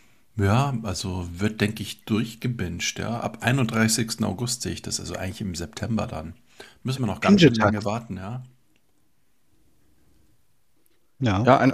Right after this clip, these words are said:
Speaker 3: einunddreißigster August, aber das wird, wird ja dann direkt anschließen wahrscheinlich jetzt an die Kenobi-Serie, wenn die jetzt mal
Speaker 1: Ja,
Speaker 3: durch ist.
Speaker 1: ja.
Speaker 3: Und dann hat das Teil aber ausnahmsweise sogar wirklich mal zwölf Folgen.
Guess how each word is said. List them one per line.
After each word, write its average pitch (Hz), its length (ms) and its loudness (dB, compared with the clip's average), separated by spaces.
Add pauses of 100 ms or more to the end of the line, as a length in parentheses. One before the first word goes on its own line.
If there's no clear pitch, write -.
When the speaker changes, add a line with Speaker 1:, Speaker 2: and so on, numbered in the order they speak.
Speaker 3:
einunddreißigster 120 560 6
August, 123 300 4
aber 120 140 10
das 120 180 4
wird, 147 240 6
wird 135 200 6
ja 143 60 10
dann 120 160 8
direkt 151 300 2
anschließen 160 520 4
wahrscheinlich 147 340 8
jetzt 143 160 4
an 131 100 6
die 131 80 6
Kenobi-Serie, 156 800 4
wenn 143 140 4
die 151 100 2
jetzt 151 160 0
mal 147 100 2
Speaker 1:
Ja, - 0 -
Speaker 3:
durch 151 260 0
ist. - 320 -4
Speaker 1:
ja. 92 60 -10 (220)
Speaker 3:
Und 135 180 10
dann 143 220 10
hat 165 180 8
das 151 160 6
Teil 165 220 6
aber 147 180 8
ausnahmsweise 143 500 4
sogar 131 200 6
wirklich 147 220 4
mal 135 120 8
zwölf 139 320 8
Folgen. 135 400 6